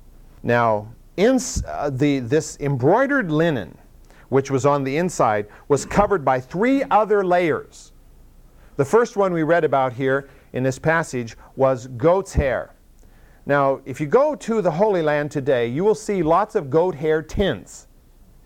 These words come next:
The Bedouins over there still live in goat hair tents, and they're almost always black. And so this black felt-like layer was placed over the top of the linen. And then we're told that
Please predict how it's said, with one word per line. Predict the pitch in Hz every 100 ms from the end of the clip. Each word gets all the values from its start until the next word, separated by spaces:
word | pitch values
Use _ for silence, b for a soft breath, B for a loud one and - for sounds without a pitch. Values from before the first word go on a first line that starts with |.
| - -
The | 151
Bedouins | 143 120 190 240 170 160
over | 151 143
there | 143 160
still | - 226 226
live | 269 208
in | 185
goat | 151 170 151
hair | 175 180
tents, | 196 262 139 - - - _ - b b b b b
and | 139 147
they're | 160
almost | 160 185 -
always | 143 151 113
black. | 135 113 87 - - - b b b b b
And | 139 147
so | - 160
this | 175 170
black | 131 110 110 160 214 240 _ -
felt-like | - 180 202 143 151 135
layer | 139 160 131 87
was | 80 120 -
placed | - 147 139 -
over | 131 117
the | 110
top | 127 139 139
of |
the | 117
linen. | 120 135 104 - - - - - - -
And | 127
then | 135 254 269
we're | 240
told | - 180 185 190 143
that | 143 135